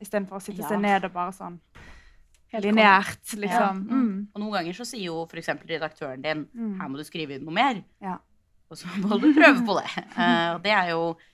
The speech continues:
Speaker 2: jeg mener at kanskje tilbakemelding
Speaker 1: Mm.
Speaker 2: er noe av det nyttigste man får, enten
Speaker 1: Mm.
Speaker 2: om det er å ha en redaktør, eller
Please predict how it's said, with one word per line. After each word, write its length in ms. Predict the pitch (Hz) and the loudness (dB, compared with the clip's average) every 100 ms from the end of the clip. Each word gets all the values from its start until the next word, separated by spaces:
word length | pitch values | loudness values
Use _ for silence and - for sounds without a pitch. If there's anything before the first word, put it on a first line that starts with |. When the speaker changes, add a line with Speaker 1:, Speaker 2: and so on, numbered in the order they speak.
| _ - | _ -10
Speaker 2:
jeg 80 | 196 | -2
mener 180 | 202 170 | 0 2
at 80 | 170 | 0
kanskje 280 | 180 - 175 | -4 -4 -2
tilbakemelding 540 | 196 254 240 104 190 | 0 0 -4 -6 -2
Speaker 1:
Mm. 120 | 175 | 0
Speaker 2:
er 40 | 160 | 0
noe 140 | 156 | -2
av 60 | 151 | -4
det 80 | 156 | -6
nyttigste 500 | 156 - - - - | -8 -12 -20 -20 -14
man 220 | 156 156 | -10 -10
får, 260 | 151 147 160 | -6 -6 -6
enten 400 | 156 240 247 202 | -8 -6 -6 -4
Speaker 1:
Mm. 60 | |
Speaker 2:
om 100 | 151 147 | -4 -4
det 80 | |
er 120 | 147 147 | -4 -4
å 60 | |
ha 80 | 147 | -4
en 100 | 147 | -6
redaktør, 560 | 147 151 - 233 226 214 | -8 -12 -8 -4 -2 -2
eller 260 | 190 160 | -4 -6